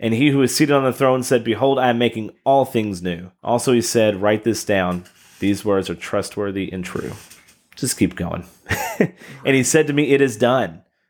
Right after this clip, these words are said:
I am the Alpha and the Omega, the beginning and the end. To the thirsty I will give from the spring of water of life without payment. The one who conquers will have his,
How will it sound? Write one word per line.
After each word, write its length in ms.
I 140
am 100
the 120
Alpha 340
and 160
the 80
Omega, 340
the 100
beginning 440
and 100
the 100
end. 360
To 100
the 120
thirsty 600
I 80
will 160
give 300
from 180
the 60
spring 440
of 120
water 320
of 140
life 300
without 300
payment. 340
The 80
one 280
who 140
conquers 560
will 140
have 180
his, 300